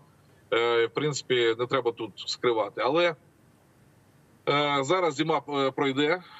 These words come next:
пройде наш самий складний, е, з-, ну, самий складний зимовий енергетичний сезон. Самі на собі ми суп робити не будемо, але я думаю, що, е, оця гілка, яка йшла через Україну,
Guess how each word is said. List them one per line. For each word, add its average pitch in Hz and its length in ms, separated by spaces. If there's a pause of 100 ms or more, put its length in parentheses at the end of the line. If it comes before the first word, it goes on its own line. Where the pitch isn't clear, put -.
(100)
пройде 151 480
наш - 240
самий 143 260
складний, 131 540 (240)
е, 117 680 (120)
з-, 127 320
ну, 117 160
самий 127 260
складний 123 320
зимовий 113 520
енергетичний 123 580
сезон. 185 440 (1500)
Самі 151 300
на 135 120
собі 139 280
ми 123 140
суп 127 180
робити 123 300
не 185 80
будемо, 190 380 (440)
але 170 200
я 175 100
думаю, 160 400
що, 139 440 (560)
е, 127 500 (320)
оця 143 380
гілка, 135 360
яка 127 300
йшла 127 240
через 131 280
Україну, 143 760